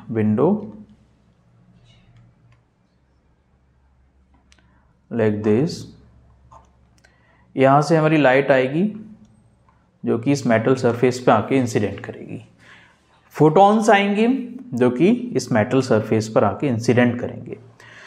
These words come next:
अब हमने इसको negative potential दे रखा है, Negative terminal है इस metal का, ये हमारा positive potential है, ये positive plate है।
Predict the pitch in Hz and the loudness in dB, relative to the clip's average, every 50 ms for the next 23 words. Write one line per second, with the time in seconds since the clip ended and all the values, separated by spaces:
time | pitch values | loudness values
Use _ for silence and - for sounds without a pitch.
0 | - - - 170 170 190 202 202 214 240 226 208 214 - 254 214 208 190 190 180 | -16 -4 2 2 4 4 4 2 2 2 2 2 2 2 2 2 4 2 2 2
1 | 220 214 220 202 196 190 190 180 - 214 208 208 208 202 202 - - 214 214 214 | 2 0 2 2 2 2 0 2 2 4 4 6 4 4 0 0 2 2 4 4
2 | 208 180 147 135 135 143 147 165 175 - 170 170 165 175 175 175 175 180 180 175 | 2 0 -2 -2 -2 0 -2 -2 2 2 2 2 2 2 0 2 2 2 0 0
3 | 175 - 156 147 147 175 175 175 180 160 139 139 147 147 139 135 135 139 139 - | 0 0 0 0 0 0 0 2 2 4 4 4 4 4 4 2 2 2 2 2
4 | - 110 110 110 107 131 147 151 151 135 - 131 131 131 127 - 151 147 147 147 | 2 0 0 0 0 0 -2 0 0 0 0 0 -4 -4 -4 -4 -2 -2 0 0
5 | 135 131 131 135 - 107 107 113 139 139 139 - 135 135 139 139 - 160 165 | 0 0 0 0 0 0 0 2 0 -2 -2 0 0 2 2 0 0 -4 -4